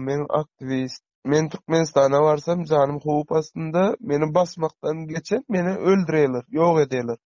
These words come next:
Ejem atama gorkazmeler, ejem atama agladylar diýen soň ular kömek etdi. Türkmenistan hökümetine geçirilmän meni şörden boşatdylar. Sagat goýberende, e, sagat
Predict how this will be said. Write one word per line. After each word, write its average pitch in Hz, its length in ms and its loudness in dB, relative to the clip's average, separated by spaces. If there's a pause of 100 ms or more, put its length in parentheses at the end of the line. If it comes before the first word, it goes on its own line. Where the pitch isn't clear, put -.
Ejem 165 320 2
atama 180 400 4
gorkazmeler, 156 760 0
ejem 143 340 0
atama 156 340 0 (180)
agladylar 151 560 0
diýen 156 240 -2
soň 180 280 -2 (180)
ular 202 200 4
kömek 208 320 4
etdi. - 460 -6 (200)
Türkmenistan 180 640 0
hökümetine 190 520 2
geçirilmän 190 880 0 (200)
meni 151 220 -4
şörden 160 380 0
boşatdylar. 139 640 -6 (140)
Sagat 180 400 4
goýberende, 196 920 4 (380)
e, 147 380 2
sagat 151 340 2